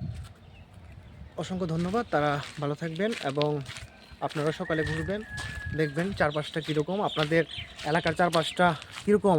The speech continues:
আর কি, সেটা দেখার জন্য মূলত আপনাকে সকালে উঠতে হবে বা বিকেলে মনে করো সময় পেলে বিকেলটা ঘুরবেন। অনেকে বিকেলে সময় পায় না কাজের তাগিদে, তো সকালবেলা অবশ্যই ওঠা দরকার, কেন কি প্রকৃতি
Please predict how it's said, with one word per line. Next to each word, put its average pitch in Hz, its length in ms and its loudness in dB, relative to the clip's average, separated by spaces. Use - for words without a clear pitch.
আর 143 140 4
কি, 123 80 -4
সেটা 170 220 4
দেখার 175 200 4
জন্য 180 200 4
মূলত 185 200 2
আপনাকে 165 280 0
সকালে 170 260 4
উঠতে 175 220 0
হবে 214 160 6
বা 156 80 8
বিকেলে 196 360 8
মনে 175 200 6
করো 165 160 8
সময় 185 240 4
পেলে 165 220 2
বিকেলটা 170 420 2
ঘুরবেন। 170 300 2
অনেকে 190 260 2
বিকেলে 208 300 4
সময় 208 260 6
পায় 160 200 8
না 202 60 2
কাজের 170 400 6
তাগিদে, 165 320 2
তো 165 80 0
সকালবেলা 185 460 4
অবশ্যই 180 360 2
ওঠা 170 220 0
দরকার, 139 300 2
কেন 170 120 0
কি 208 80 0
প্রকৃতি 233 340 4